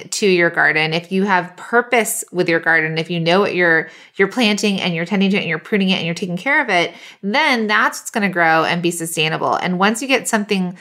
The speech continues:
flourishing and growing, then you could move on to the next thing. And that's how we feel about the products you're making. That's how we feel about the platforms that you're leaning into to sell on,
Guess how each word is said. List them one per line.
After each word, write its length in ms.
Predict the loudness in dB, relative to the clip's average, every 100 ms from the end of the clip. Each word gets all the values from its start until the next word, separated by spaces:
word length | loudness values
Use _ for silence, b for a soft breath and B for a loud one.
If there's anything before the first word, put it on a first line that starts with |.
| B B
flourishing 520 | -6 0 0 0 0
and 380 | 2 0 -2 -2
growing, 420 | 0 2 0 -2
then 180 | -2 0
you 100 | 0
could 220 | 0 -2
move 180 | 0 0
on 240 | 0 -2
to 120 | -4 -4
the 80 |
next 240 | -4 -4 -6
thing. 200 | -10 -8
And 180 | -4 0
that's 240 | 0 0
how 160 | 0 0
we 140 | 0
feel 560 | -4 -2 0 2 0 -2 B B B
about 580 | -4 0 2 2 0 -6 _ _ _ _ _ -12 -6
the 80 |
products 440 | -4 0 -2 -2 -2
you're 80 | 0
making. 400 | 0 0 0 2
That's 220 | 0 2
how 120 | 0
we 120 | 0 -4
feel 380 | -2 0 2 0
about 320 | 0 0 0
the 80 | -2
platforms 500 | 0 0 0 0 0
that 120 | 0
you're 100 | -2
leaning 240 | -2 -2 -2
into 300 | -4 -2 0
to 80 | 0
sell 280 | 0 0
on, 320 | 2 0 0